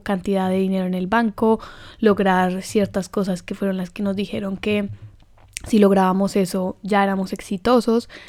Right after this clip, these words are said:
sino en lo que realmente deberías enfocarte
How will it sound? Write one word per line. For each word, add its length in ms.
sino 480
en 160
lo 140
que 120
realmente 680
deberías 400
enfocarte 1200